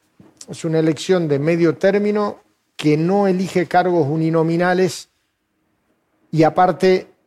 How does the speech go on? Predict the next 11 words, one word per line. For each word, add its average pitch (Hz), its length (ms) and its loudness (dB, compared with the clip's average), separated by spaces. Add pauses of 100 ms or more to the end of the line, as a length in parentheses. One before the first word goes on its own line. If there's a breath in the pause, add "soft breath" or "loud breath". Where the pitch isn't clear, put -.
tampoco 160 480 0
elige 170 280 0
senadores 160 440 0
nacionales 165 600 0
en 139 60 -2
los 127 120 -6
principales 147 680 -2
distritos, 180 680 -4 (420)
con 196 140 -2
lo 202 100 0
cual 208 320 2